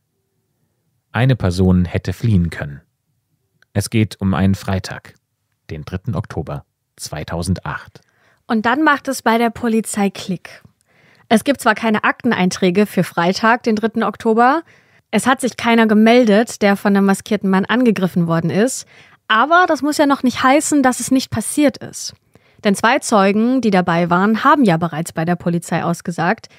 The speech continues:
Speaker 2: nämlich das spazierende Pärchen, das am dritten Oktober unterwegs war. Die Polizei will so also beweisen, dass alles, was in diesem S K Confessions Dokument steht, wahr ist,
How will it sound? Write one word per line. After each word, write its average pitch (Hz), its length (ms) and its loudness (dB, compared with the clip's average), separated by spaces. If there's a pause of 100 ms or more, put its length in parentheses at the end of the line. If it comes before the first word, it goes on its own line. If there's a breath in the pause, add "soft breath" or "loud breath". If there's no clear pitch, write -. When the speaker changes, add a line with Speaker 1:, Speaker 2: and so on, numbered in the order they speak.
(300 soft breath)
Speaker 2:
nämlich 262 300 4
das 240 160 0
spazierende 220 560 -2
Pärchen, 220 800 -2
das 190 220 -2
am 185 120 0
dritten 208 300 -2
Oktober 214 480 0
unterwegs 160 480 -4
war. - 220 -12 (760)
Die 226 80 0
Polizei 247 560 2
will 226 140 2
so 240 180 2
also 247 180 2
beweisen, 190 600 2
dass 185 260 -2
alles, 240 540 0
was 202 180 2
in 202 100 -2
diesem 196 280 0
S 208 320 -4
K 208 240 -2
Confessions 208 600 -4
Dokument 170 440 0
steht, 180 480 -2
wahr 190 300 2
ist, 175 340 -4